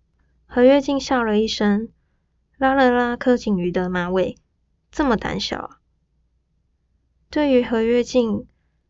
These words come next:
柯景瑜最常任性和唱反调，但那天却是他第一次在何月静面前隐藏自己最真实的反应，还笑着说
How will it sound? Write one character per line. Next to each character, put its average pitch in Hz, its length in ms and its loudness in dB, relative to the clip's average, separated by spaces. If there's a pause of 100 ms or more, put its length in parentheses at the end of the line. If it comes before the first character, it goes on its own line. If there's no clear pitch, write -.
(140)
柯 311 160 -2
景 247 240 2
瑜 196 140 2
最 254 180 4
常 208 240 -2
任 233 180 0
性 240 160 -2
和 233 200 -4
唱 214 240 -4
反 196 180 -8
调， 202 300 -4 (960)
但 302 220 -2
那 302 120 0
天 269 240 -2
却 262 200 0
是 262 200 -2
他 254 200 0
第 240 240 -2
一 233 40 -4
次 240 200 0
在 240 160 -2
何 214 200 -2
月 214 200 4
静 220 200 -4
面 220 220 -4
前 185 460 -4
隐 202 160 -2
藏 202 240 -6
自 226 100 -10
己 208 160 -2
最 220 180 -2
真 226 220 -2
实 185 220 -4
的 180 100 0
反 - 320 -8
应， 196 220 -4 (500)
还 - 160 -10
笑 254 220 -4
着 226 160 -4
说 240 420 -2